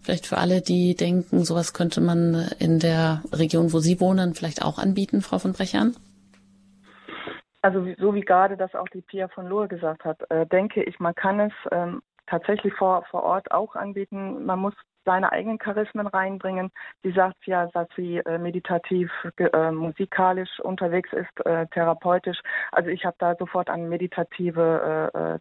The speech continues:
Speaker 2: Tänze gedacht. Ähm, das spricht, ähm, die Gemeindemitglieder an, weil es auch nochmal ein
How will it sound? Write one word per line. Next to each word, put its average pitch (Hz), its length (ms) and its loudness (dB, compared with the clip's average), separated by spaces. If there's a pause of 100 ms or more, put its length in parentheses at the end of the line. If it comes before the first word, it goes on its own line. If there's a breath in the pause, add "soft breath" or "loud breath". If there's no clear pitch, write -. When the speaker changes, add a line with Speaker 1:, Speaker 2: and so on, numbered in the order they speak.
Speaker 2:
Tänze 208 400 0
gedacht. 180 420 -2 (640 loud breath)
Ähm, 175 320 4
das 170 120 -2
spricht, - 380 -2 (100)
ähm, 165 380 0 (100)
die 165 80 -12
Gemeindemitglieder 196 920 0
an, 208 260 -4
weil 170 180 -2
es 165 140 -10
auch - 200 -2
nochmal 165 320 -2
ein - 60 -10